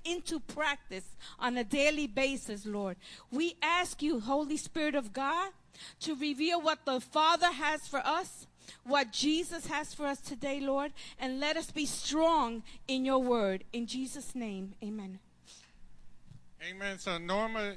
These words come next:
Speaker 2: just read those verses from the New King James Version. That's for all you Bible scholars out there. But I want to read it now from the Message Bible. The Message Bible is a paraphrase Bible. It's not a direct translation.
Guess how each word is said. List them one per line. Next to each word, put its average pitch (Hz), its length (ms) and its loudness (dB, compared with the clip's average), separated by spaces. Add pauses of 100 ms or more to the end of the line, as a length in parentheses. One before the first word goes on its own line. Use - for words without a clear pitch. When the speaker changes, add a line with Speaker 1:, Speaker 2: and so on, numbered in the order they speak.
Speaker 2:
just 185 360 -4
read 190 260 -4
those 180 200 -6
verses 190 520 -6
from 170 200 -8
the 165 60 -10
New 175 300 -6
King 185 300 -2
James 175 480 -2
Version. 185 520 0
That's 175 260 2
for 185 80 8
all 180 200 12
you 170 160 0
Bible 170 500 -4
scholars 165 600 -2
out 151 260 -4
there. 139 280 -6 (600)
But 165 240 2
I 185 100 6
want 220 200 2
to 202 80 2
read 208 260 2
it 190 140 2
now 190 320 4
from 190 240 -4
the 175 80 0
Message 185 640 -2
Bible. 131 540 -2
The 151 100 -14
Message 208 500 -8
Bible 190 460 0
is 180 160 -6
a 165 60 -8 (140)
paraphrase 190 840 -4
Bible. 139 400 -4
It's 139 160 -10
not 180 180 -4
a 185 80 -6
direct 180 520 -4
translation. 165 840 -8